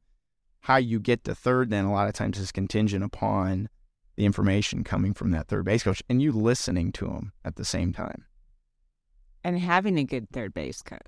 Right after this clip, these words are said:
Speaker 1: Having a third base coach who's paying
Speaker 2: So when
Speaker 1: attention,
Speaker 2: you get
Speaker 1: is
Speaker 2: to
Speaker 1: verbal.
Speaker 2: when you convert that into the financial world and you're actually getting to choose that, it's choosing good coaches.
Speaker 1: That's exactly right. Yep.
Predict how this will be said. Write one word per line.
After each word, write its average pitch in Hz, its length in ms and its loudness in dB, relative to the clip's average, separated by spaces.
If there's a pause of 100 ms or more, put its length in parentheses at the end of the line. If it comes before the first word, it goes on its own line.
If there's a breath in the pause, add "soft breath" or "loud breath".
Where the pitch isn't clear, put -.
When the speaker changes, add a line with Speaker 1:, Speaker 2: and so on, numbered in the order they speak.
Speaker 1:
Having 156 280 6
a 143 40 4
third 123 220 2
base 107 220 2
coach 95 180 -6
who's - 100 -6
paying 139 240 4
Speaker 2:
So 127 120 -2
when 120 60 2
Speaker 1:
attention, 165 120 0
Speaker 2:
you 156 60 0
get 170 140 2
Speaker 1:
is - 20 -10
Speaker 2:
to 175 60 -10
Speaker 1:
verbal. 107 440 0 (140)
Speaker 2:
when 165 180 0
you 160 100 2
convert 160 420 2
that 151 120 6
into 139 220 2
the 135 40 -10
financial 156 600 0
world 131 280 2
and 135 160 0
you're 131 140 2
actually 131 360 0
getting 131 280 0
to 123 140 -4
choose 208 420 -2
that, 113 320 2
it's - 220 -12
choosing 135 420 0
good 120 180 -2
coaches. 156 480 -6
Speaker 1:
That's - 200 -6
exactly 90 380 -2
right. - 260 -4
Yep. 95 240 -6